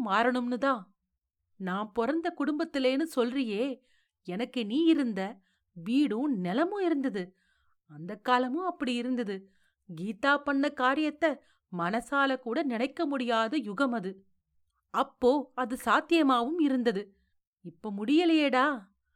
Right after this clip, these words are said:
எனக்கு உன் நிலைமையும் புரியறது. அவளும் புரிஞ்சுதானே எழுதியிருக்கா?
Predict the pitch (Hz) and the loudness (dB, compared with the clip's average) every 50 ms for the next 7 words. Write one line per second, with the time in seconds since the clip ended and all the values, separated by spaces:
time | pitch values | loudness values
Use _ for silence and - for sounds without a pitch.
0 | _ _ _ _ _ _ _ _ _ 185 180 190 220 202 _ - 247 214 202 - | _ _ _ _ _ _ _ _ _ -8 -8 -8 -8 -8 _ -4 -4 -4 -6 -10
1 | _ 196 196 214 226 214 202 214 247 262 285 277 294 339 359 - 294 277 262 254 | _ -10 -6 -6 -4 -4 -2 -2 0 0 2 2 0 0 -2 -2 -2 0 2 2
2 | 247 240 196 175 196 190 196 - _ _ _ _ _ _ _ _ _ _ _ 165 | 2 2 0 -4 -8 -10 -12 -18 _ _ _ _ _ _ _ _ _ _ _ -8
3 | 147 160 175 240 302 330 277 202 - - _ _ _ _ _ _ _ - - 185 | -8 -4 0 2 2 2 2 -2 -6 -14 _ _ _ _ _ _ _ -14 -10 -8
4 | 175 220 254 262 302 320 311 302 294 294 277 294 339 339 339 311 320 294 311 302 | -4 -2 0 4 4 6 6 6 4 4 2 0 0 2 2 2 2 2 0 0
5 | 294 294 - 294 294 | -2 -2 -2 -2 -2